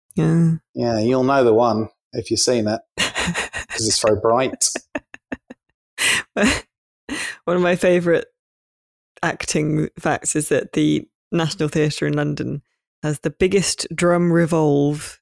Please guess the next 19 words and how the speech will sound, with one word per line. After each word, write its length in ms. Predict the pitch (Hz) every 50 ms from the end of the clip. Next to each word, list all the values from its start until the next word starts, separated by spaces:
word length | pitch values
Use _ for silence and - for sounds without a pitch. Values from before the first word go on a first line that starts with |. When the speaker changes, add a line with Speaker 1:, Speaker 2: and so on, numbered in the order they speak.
| _ _ _
Speaker 1:
in 220 | 151 151 147 151
the 80 | 151 151
world, 560 | 147 147 147 143 143 143 143 139 - - - _ _ _ _ _ - - - - _ _
and 100 | - 147
it's 140 | 151 147 -
how 160 | - 165 156
they 140 | 147 147 151
can 160 | - - 156
do 160 | 143 156 151 143
loads 180 | 147 147 143
of 100 | 151 143 151
weird 220 | 147 147 143 143
stuff 320 | - - 156 147 139 -
with 100 | - 135 131
the 60 | 135
stage 340 | - - 147 147 147 139 143
and 100 | 135 143
have, 160 | 147 135 -
like, 240 | - - - -